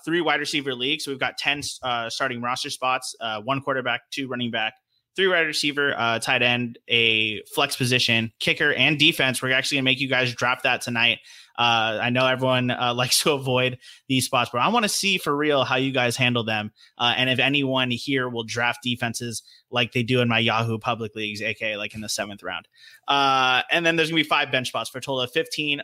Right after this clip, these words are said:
roster spots. Uh, and we are gonna be starting the draft here in just a second. Uh, remember, uh, once again, you can leave your thoughts, questions in the chat, and we are going to address them as much as we can. Uh, looks like Joe Orlovsky is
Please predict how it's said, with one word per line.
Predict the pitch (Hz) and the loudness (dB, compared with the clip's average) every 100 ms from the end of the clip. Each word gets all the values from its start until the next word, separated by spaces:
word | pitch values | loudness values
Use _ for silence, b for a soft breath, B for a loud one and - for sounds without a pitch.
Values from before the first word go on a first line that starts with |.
| - | -2
roster | 139 139 135 | 0 0 -2
spots. | - 127 123 123 - b b b | -4 0 0 -2 -8 b b b
Uh, | 120 123 123 120 | 0 4 4 2
and | 131 131 135 | -2 -4 0
we | 180 | 2
are | 156 | 2
gonna | 165 160 | 0 0
be | |
starting | 151 160 160 | 0 0 0
the | 147 | -2
draft | 123 135 143 143 | -2 2 2 0
here | - 139 | 0 2
in | 139 123 | 2 0
just | 120 135 - | 0 0 0
a | 123 | -4
second. | - 131 131 131 - b b | 0 0 0 -8 -8 b b
Uh, | 123 120 117 117 | -2 0 2 0
remember, | 156 214 196 185 _ | 0 0 0 -4 _
uh, | 139 | 0
once | 139 156 | 0 0
again, | 147 147 | 0 0
you | 139 | 0
can | 143 135 | -4 -2
leave | 147 147 143 | 0 0 -4
your | 135 131 | -8 -4
thoughts, | 131 127 - - | 0 0 -2 -10
questions | - 143 - 127 | -4 -2 -2 -6
in | 131 | -8
the | 127 | -6
chat, | - 117 113 - | -2 -2 -2 -6
and | 127 123 | -8 -4
we | 131 | -4
are | 131 | -4
going | 123 120 | -4 -4
to | 123 | -6
address | 113 117 - | -4 -4 -4
them | 113 110 | -8 -6
as | 113 | -4
much | 127 113 | -4 -4
as | 120 | -6
we | |
can. | 110 127 117 - B B | -2 0 0 -2 B B
Uh, | 131 | 0
looks | 147 170 | 2 2
like | 175 135 | 0 0
Joe | 120 143 165 | 2 2 4
Orlovsky | 170 147 143 127 151 - 160 151 | 2 2 2 2 2 -2 -6 -4
is | 127 | -4